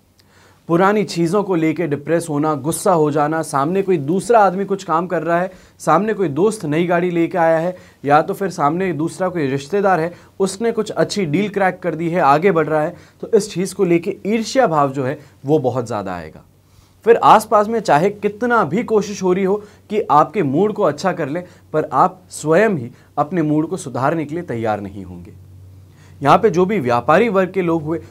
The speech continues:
उनको लॉसेस उठाने पड़ सकते हैं, अपने मूड ख़राब होने के कारण जो अच्छा काम सामने हो रहा था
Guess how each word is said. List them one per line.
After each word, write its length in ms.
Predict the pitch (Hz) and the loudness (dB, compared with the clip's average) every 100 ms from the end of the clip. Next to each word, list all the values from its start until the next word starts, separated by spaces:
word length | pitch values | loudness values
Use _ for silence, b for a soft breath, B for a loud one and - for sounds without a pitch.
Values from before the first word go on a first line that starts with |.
| B | B
उनको 220 | 151 175 185 | -8 0 0
लॉसेस 480 | 120 117 135 208 | 4 2 2 0
उठाने 360 | 185 160 165 180 | 0 0 -2 -2
पड़ 140 | 170 | -4
सकते 280 | 165 185 - | -6 -8 -6
हैं, 140 | 180 190 B B | -8 -8 B B
अपने 300 | 160 196 214 | -2 0 0
मूड 300 | 147 131 233 | 0 2 2
ख़राब 340 | - 165 170 180 | 0 2 2 4
होने 200 | 180 180 | 0 -2
के 120 | 190 | -4
कारण 300 | 170 156 196 | -2 -4 -2
जो 100 | 190 | -2
अच्छा 400 | - 170 - 254 | -2 -2 -2 -4
काम 220 | 240 196 185 | -2 -2 -2
सामने 340 | 185 170 170 | -4 -4 -4
हो 140 | 156 | -2
रहा 120 | 143 143 | -2 -2
था 200 | 185 | -4